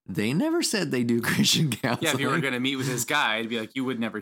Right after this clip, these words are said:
Speaker 2: hear about it, you would never talk about it unless you brought it up as a client. Um, and maybe he would share a few things, but, but it sounds like maybe in general, like, and I've known therapists that are like this as well, that's not really their thing. That's not what they do. They're more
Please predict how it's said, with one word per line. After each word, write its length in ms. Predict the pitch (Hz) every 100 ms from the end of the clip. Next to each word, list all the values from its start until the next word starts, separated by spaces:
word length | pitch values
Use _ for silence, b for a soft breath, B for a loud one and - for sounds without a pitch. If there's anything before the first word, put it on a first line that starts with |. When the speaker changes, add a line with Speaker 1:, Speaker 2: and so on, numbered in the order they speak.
| -
Speaker 2:
hear 160 | 147
about 300 | 143 131 127
it, 320 | 123 123 123 -
you 160 | - 117
would 80 | 107
never 160 | 104
talk 280 | 101 131 113
about 260 | 120 107 107
it 80 | 107
unless 340 | 120 110 -
you 240 | 110 139 135
brought 260 | 117 107
it 100 | 104
up 180 | 107 104
as 120 | 95
a 40 | 98
client. 520 | - 123 104 95 95 _ _ _ _
Um, 420 | 117 107 107 101 104
and 140 | 117
maybe 260 | 113 131 139
he 140 | 120
would 120 | 139 131
share 260 | 143 131
a 40 | 127
few 160 | 135
things, 300 | 127 131 123
but, 160 | 117 - _
but 160 | 107 110
it 80 | -
sounds 180 | 151 131
like 140 | 110
maybe 240 | 120 110
in 100 | 104
general, 400 | 104 117 110 101 -
like, 220 | 113 - -
and 100 | 113
I've 140 | 110
known 440 | 110 107 104 104 - _
therapists 300 | 117 104 104
that 80 | -
are 80 | 101
like 200 | 98 101
this 200 | - -
as 100 | 95
well, 380 | 98 104 92 - _ _ _ -
that's 180 | 117 127
not 260 | 127 123
really 420 | 117 113 104 104 - -
their 240 | 104 98
thing. 300 | - 120 104
That's 180 | 104 -
not 180 | 107 101
what 140 | 107
they 60 | 98
do. 160 | 107
They're 160 | 101 101
more 500 | 110 117 107 101